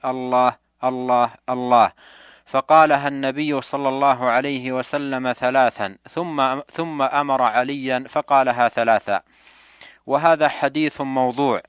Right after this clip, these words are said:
أي مكذوب على رسول الله صلى الله عليه وسلم، وهذا حديث موضوع باتفاق أهل العلم بالحديث، وإنما كان تلقين النبي صلى الله عليه وسلم للذكر المأثور عنه،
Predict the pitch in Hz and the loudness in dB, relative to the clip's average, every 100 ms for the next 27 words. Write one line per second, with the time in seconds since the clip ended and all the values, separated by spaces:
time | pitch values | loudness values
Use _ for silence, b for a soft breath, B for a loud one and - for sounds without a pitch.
0 | - 127 139 135 120 143 131 131 113 131 | -8 -6 -6 -8 -8 -8 -8 -4 -2 0
1 | 127 120 - 135 127 131 127 123 - 131 | 0 -2 -6 -10 -6 -2 -2 -4 -10 -8
2 | 123 127 120 120 117 123 120 120 117 - | -4 0 0 2 0 -2 -4 -8 -8 -6
3 | 127 113 101 82 B B B B - 127 | -6 -4 -6 -8 B B B B -6 -2
4 | 156 156 143 135 - 127 147 147 - 131 | 2 4 4 0 0 -4 -2 -6 -6 -10
5 | 120 127 143 135 151 156 139 156 151 156 | -6 -4 -4 -2 -4 -4 -4 -8 -8 -10
6 | - 143 143 147 - 139 147 135 131 123 | -8 -8 -2 -2 -2 -4 -6 -4 -8 -6
7 | 131 127 117 113 - 113 120 95 _ B | -6 -6 -8 -6 -4 -4 -6 -8 _ B
8 | B B _ 127 143 156 147 139 131 - | B B _ -2 -2 -2 -2 0 -2 0
9 | 143 139 131 131 - - 135 131 - 156 | 0 2 0 -2 -4 -6 -4 -4 -6 -6
10 | 147 135 135 127 147 139 127 - 135 127 | -6 -6 -6 -6 -4 -4 -6 -6 -4 -4
11 | 131 135 113 123 117 131 139 123 127 120 | 2 2 2 0 -2 -2 -6 -8 -10 -8
12 | - 139 131 127 127 123 120 147 - 156 | -8 -6 -6 -4 -4 -6 -8 -10 -10 -10
13 | 143 139 127 139 123 110 123 98 | -6 -6 -6 -6 -4 -2 -4 -6